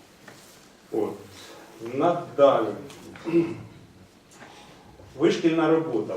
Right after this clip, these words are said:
В самому початку війни, е, нам получилось так, Бог дав, зв'язатися з керівництвом Товариства спри-, по сприянню обороні України. Є там такий Юрій Чижмар.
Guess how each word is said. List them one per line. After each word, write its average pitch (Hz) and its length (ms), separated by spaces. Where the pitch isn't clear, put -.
В - 20
самому 190 460
початку 185 600
війни, 175 320
е, 220 140
нам 151 320
получилось 151 640
так, - 320
Бог 151 200
дав, 190 460
зв'язатися 147 600
з - 360
керівництвом 135 880
Товариства 131 500
спри-, 123 460
по 135 120
сприянню 135 640
обороні 131 400
України. 113 460
Є 160 160
там 143 200
такий 113 380
Юрій 151 280
Чижмар. 101 520